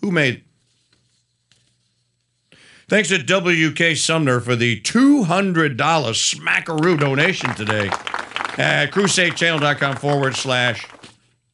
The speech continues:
chat. By the way, did you know that since two thousand and ten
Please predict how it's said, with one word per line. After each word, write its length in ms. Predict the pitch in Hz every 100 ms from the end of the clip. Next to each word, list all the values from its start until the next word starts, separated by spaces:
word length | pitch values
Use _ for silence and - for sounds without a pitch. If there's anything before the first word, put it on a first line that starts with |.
| _ _ _ _ -
chat. 320 | 160 123 101 - - - -
By 120 | 240
the 80 | 220
way, 180 | 247
did 220 | 202 175 151
you 160 | 381
know 320 | 330 262 277
that 340 | 233 190 185 180
since 320 | 185 175 -
two 200 | - 381
thousand 560 | 320 254 269 214 226 208
and 320 | 156 147 -
ten 540 | 208 180 123 117 135